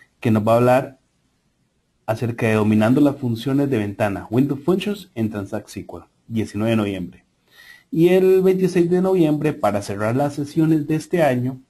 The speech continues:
eh, voy a estar, eh, yo hablándoles acerca de configuración de Transactional Replication para el reporteo de forma segura. Eh, hoy tenemos, eh, a un, a un buen amigo, Adrián Miranda,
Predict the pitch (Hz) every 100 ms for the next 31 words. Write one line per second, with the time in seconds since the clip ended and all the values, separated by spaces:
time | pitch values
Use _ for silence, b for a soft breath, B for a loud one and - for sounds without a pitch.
0 | _ _ _ _ _ 110 110 107 107 113
1 | - 127 123 - - - 104 101 147 175
2 | 170 120 120 127 127 117 117 - 107 117
3 | 110 120 107 107 151 165 170 123 120 110
4 | 110 135 - 151 127 143 165 151 147 143
5 | 147 - 113 104 - 98 - 127 127 123
6 | 107 107 101 - _ _ _ _ _ _
7 | _ _ _ _ _ _ _ b b b
8 | b b - 135 135 160 185 - 185 185
9 | 202 185 - 135 123 120 117 113 107 b
10 | b b b 110 113 113 135 143 117 135
11 | 160 143 139 143 135 117 131 127 123 131
12 | 160